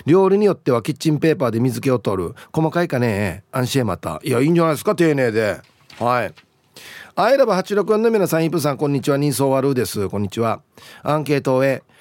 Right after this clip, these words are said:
水耕栽培の野菜でもとりあえず洗いますね。葉っぱには目に見えない虫の糞などもついているので、病気の原因にもなったりします。だ、見てごらん。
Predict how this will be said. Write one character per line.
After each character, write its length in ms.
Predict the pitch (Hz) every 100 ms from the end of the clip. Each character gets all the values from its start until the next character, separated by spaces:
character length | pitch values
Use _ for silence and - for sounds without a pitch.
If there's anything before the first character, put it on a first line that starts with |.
| -
水 260 | - 160 170
耕 180 | 196 185
栽 200 | 196 208
培 160 | 180
の 60 | 147
野 120 | 147
菜 200 | 156 160
で 80 | 143
も 120 | 127
と 100 | 147
り 100 | 147 147
あ 20 |
え 40 |
ず 100 | 135
洗 160 | 131 139
い 60 | 147
ま 100 | 156
す 120 | 110
ね。 220 | 101 - _ - -
葉 100 | 151
っ 60 |
ぱ 100 | -
に 140 | 190 170
は 60 |
目 120 | 151 180
に 100 | 180
見 120 | 170
え 80 | 156
な 100 | 156
い 60 |
虫 240 | 165 139 151
の 80 |
糞 160 | 123 165
な 100 | 165
ど 80 | 131
も 100 | 120
つ 140 | -
い 60 | 131
て 80 | 151
い 40 |
る 100 | 131
の 120 | 120
で、 220 | 143 175 - -
病 180 | 143 151
気 120 | 170
の 100 | 180
原 140 | 151 147
因 120 | 175
に 60 |
も 80 | 147
な 120 | 123
っ 40 | 95
た 80 | 139
り 60 |
し 80 | 117
ま 100 | 101
す。 240 | - 113 - 147
だ、 160 | 156
見 100 | 170
て 80 | 185
ご 140 | 180 151
ら 140 |
ん。 100 | 202